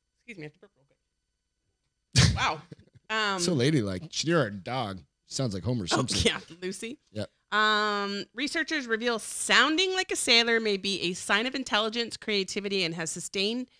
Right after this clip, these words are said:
Speaker 1: uh, superpowers that helps us cre-, endure more pain, which
Speaker 2: We
Speaker 1: we're watching
Speaker 2: watched
Speaker 1: that history of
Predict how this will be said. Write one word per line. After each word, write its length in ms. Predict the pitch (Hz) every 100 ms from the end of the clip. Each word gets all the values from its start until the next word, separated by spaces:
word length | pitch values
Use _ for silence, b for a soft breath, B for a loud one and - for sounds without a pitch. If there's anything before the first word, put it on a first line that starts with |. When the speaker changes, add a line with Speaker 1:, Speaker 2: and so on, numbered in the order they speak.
| _ _ _ -
Speaker 1:
uh, 140 | 180
superpowers 760 | - 370 359 277 202 180 180 175
that 120 | -
helps 240 | 220 -
us 180 | 220 - - _
cre-, 240 | - 202 196
endure 260 | 202 190 180
more 140 | 175
pain, 300 | 160 175 131
which 400 | 202 226 - - - _
Speaker 2:
We 80 | 165
Speaker 1:
we're 80 | 233
watching 360 | 214 - 262 247
Speaker 2:
watched 100 | 233
Speaker 1:
that 160 | 214
history 380 | 240 - 240 240
of 280 | 240 240